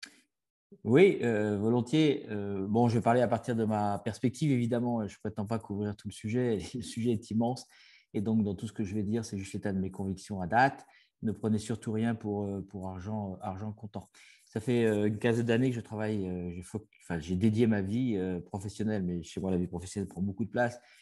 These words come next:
euh, à la question des, de, de, de la gouvernance et de changer la, la façon dont, dont le pouvoir est exercé, euh, de façon générale et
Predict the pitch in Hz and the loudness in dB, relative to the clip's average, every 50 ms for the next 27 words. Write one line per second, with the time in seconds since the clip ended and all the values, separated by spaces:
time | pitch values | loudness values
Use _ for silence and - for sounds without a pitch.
0 | - _ _ _ _ - 101 101 98 95 104 104 107 107 - 107 98 - - 117 | -20 _ _ _ _ -12 -10 -8 -6 -4 -2 -2 -2 -2 -4 -6 -8 -6 -4 -4
1 | 110 104 92 95 92 90 90 - - 104 95 92 95 92 87 92 98 95 - 101 | -2 -2 -2 -2 -4 -4 -6 -8 -10 -10 -8 -8 -8 -8 -8 -8 -8 -8 -8 -8
2 | 98 95 98 85 95 110 110 110 123 127 123 120 - 104 87 92 90 87 - 98 | -8 -6 -6 -4 -2 -2 0 0 0 -2 -4 -6 -8 -8 -8 -8 -8 -10 -8 -8
3 | 95 87 107 110 104 95 92 87 87 - _ _ _ - - - - - - 98 | -6 -4 -4 -4 -4 -4 -4 -6 -10 -14 _ _ _ -20 -20 -20 -18 -10 -6 -6
4 | 92 - 104 98 - - 113 107 104 95 87 85 85 85 85 87 85 82 90 - | -4 -2 -2 -4 -2 0 2 2 2 2 2 2 0 0 0 -2 -2 -4 -6 -10
5 | - - _ - 120 117 113 98 95 95 - 120 123 143 135 123 113 - 113 98 | -12 -16 _ -14 -8 -2 0 0 0 2 4 4 6 8 6 6 4 2 -2 -2
6 | 104 104 101 - 151 180 240 - - _ _ - - _ _ _ _ _ - 101 | -2 -4 -4 0 0 0 0 0 -4 _ _ -20 -20 _ _ _ _ _ -14 -10
7 | 98 98 95 95 95 92 92 87 90 113 110 107 - 113 - - 127 107 120 110 | -8 -8 -6 -6 -6 -6 -4 -2 0 0 0 0 0 -4 -4 -4 -4 -2 0 2
8 | 117 110 131 139 127 110 | 4 4 6 4 4 4